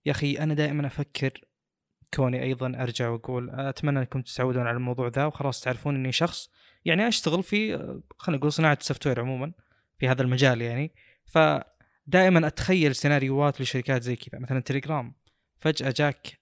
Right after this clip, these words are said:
ملايين المستخدمين الجدد. هل الانفراستراكشر حقك قادر على إنه يستوعب الأعداد هذه؟ يا حبيبي تفتح تليجرام تلقى عندك رسائل من ألفين وأربعتاش إن كنت تستخدم ذاك الوقت ولا ألفين وخمسطاش.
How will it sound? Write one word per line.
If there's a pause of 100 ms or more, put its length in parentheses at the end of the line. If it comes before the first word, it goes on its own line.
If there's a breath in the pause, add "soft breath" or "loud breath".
ملايين
المستخدمين
الجدد. (520 soft breath)
هل
الانفراستراكشر
حقك (540)
قادر
على
إنه
يستوعب (460)
الأعداد
هذه؟ (300 soft breath)
يا
حبيبي (300)
تفتح
تليجرام
تلقى
عندك
رسائل
من
ألفين
وأربعتاش
إن
كنت
تستخدم
ذاك
الوقت
ولا
ألفين
وخمسطاش.